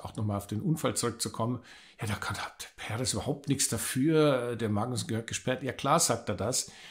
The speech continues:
weil er seinen Fahrer Perez natürlich ein bisschen, äh, in Watte packen muss. Nicht, dass der wieder in so ein Formtief fällt wie Mitte vergangenes Jahr. Und, äh,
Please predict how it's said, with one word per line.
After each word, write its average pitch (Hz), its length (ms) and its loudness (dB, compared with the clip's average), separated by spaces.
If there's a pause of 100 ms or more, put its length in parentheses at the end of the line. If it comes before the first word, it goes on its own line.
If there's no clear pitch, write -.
(140)
weil 123 260 0
er 127 140 2
seinen 127 380 2
Fahrer 120 580 4
Perez 123 480 -2
natürlich 131 400 -2
ein 117 180 -4 (120)
bisschen, 156 880 4 (600)
äh, 135 440 2
in 123 160 4
Watte 160 280 2
packen 120 480 -4
muss. 110 400 4
Nicht, 147 240 2
dass 143 200 0
der 123 280 0
wieder 202 300 2
in 110 120 -2
so - 160 0
ein 117 140 -2
Formtief 135 960 2
fällt 127 500 0
wie 127 100 4
Mitte 131 260 4
vergangenes 110 560 0
Jahr. 131 440 2 (480)
Und, 120 480 0
äh, 110 320 4